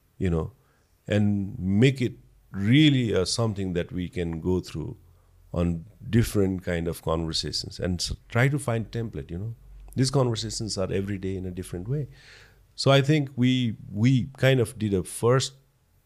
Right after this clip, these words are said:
conversation in a pure English, end to end, and I think, uh,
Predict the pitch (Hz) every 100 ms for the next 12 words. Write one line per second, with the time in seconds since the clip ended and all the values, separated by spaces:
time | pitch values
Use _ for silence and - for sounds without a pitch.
0 | _ - 110 107 98 98 92 92 87 87
1 | - _ - 131 117 98 95 90 87 -
2 | - 113 101 101 85 87 85 - - -
3 | _ _ _ _ - 101 104 107 101 104
4 | 98 - 87 85